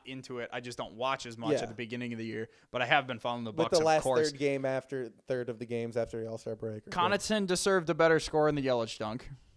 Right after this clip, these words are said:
Speaker 1: in my opinion.
Speaker 2: Yeah.
Speaker 1: I,
Speaker 2: Yeah.
Speaker 1: his dunk was better than Howard's.
Speaker 2: Yes,
Speaker 1: Yes,
Speaker 2: agreed.
Speaker 1: Howard's dunk was a tribute, and it was a throwback with the
Speaker 2: And
Speaker 1: cape.
Speaker 2: he's old.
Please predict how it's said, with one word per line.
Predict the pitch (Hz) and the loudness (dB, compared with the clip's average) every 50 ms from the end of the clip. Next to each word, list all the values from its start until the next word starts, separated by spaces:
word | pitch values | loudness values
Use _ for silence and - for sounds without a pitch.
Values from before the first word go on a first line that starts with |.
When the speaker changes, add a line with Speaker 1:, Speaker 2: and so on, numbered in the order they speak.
| - _ _ _ | -20 _ _ _
Speaker 1:
in | - 131 | -6 -2
my | 131 127 123 | 0 0 0
opinion. | 117 113 - 113 110 110 110 117 123 - - - | 0 -2 -6 -8 -6 -6 -6 -8 -8 -10 -4 2
Speaker 2:
Yeah. | 466 453 427 403 - _ _ _ _ _ _ _ _ _ _ _ _ _ _ _ _ _ _ _ _ - | 2 2 2 0 -6 _ _ _ _ _ _ _ _ _ _ _ _ _ _ _ _ _ _ _ _ -2
Speaker 1:
I, | 135 135 - - _ _ _ - | -2 -2 -2 -6 _ _ _ -6
Speaker 2:
Yeah. | 415 403 392 - _ _ _ _ _ _ | -4 -4 -4 -8 _ _ _ _ _ _
Speaker 1:
his | 175 190 202 170 | 2 2 4 4
dunk | 208 208 185 156 | 4 2 4 4
was | 170 165 143 | 2 2 4
better | 143 156 151 147 | 4 4 4 4
than | 139 139 120 | 2 0 0
Howard's. | 127 123 113 107 - - - - - _ | 0 -2 -2 -2 -6 -10 -12 -14 -18 _
Speaker 2:
Yes, | 151 147 147 110 135 - - 113 131 | -2 0 0 0 -2 -8 -16 -12 -2
Speaker 1:
Yes, | 139 170 175 160 143 | 2 4 4 4 6
Speaker 2:
agreed. | 156 170 | 6 6
Speaker 1:
Howard's | 170 175 170 165 147 127 | 6 6 6 4 0 0
dunk | 110 160 156 151 143 - | 0 0 0 0 -2 -4
was | 147 143 127 - - _ _ - | -4 -4 -4 -4 -8 _ _ -10
a | 131 | -10
tribute, | 131 - - 156 147 143 147 151 147 135 - | -10 -2 -2 -2 -2 0 -2 -2 -4 -4 -6
and | - 127 123 123 | -8 -10 -8 -8
it | |
was | 120 113 | -10 -10
a | 117 - | -12 -10
throwback | - 143 143 143 143 147 143 139 - | -2 0 0 2 4 4 2 2 0
with | 139 | -8
the | - - | -4 -2
Speaker 2:
And | 135 143 | -2 0
Speaker 1:
cape. | 143 139 131 139 | 0 0 -2 -2
Speaker 2:
he's | 170 165 143 131 - - - _ | -2 -4 -4 -4 -8 -10 -4 _
old. | 127 143 151 151 147 131 123 - | 4 4 4 4 4 0 -4 -8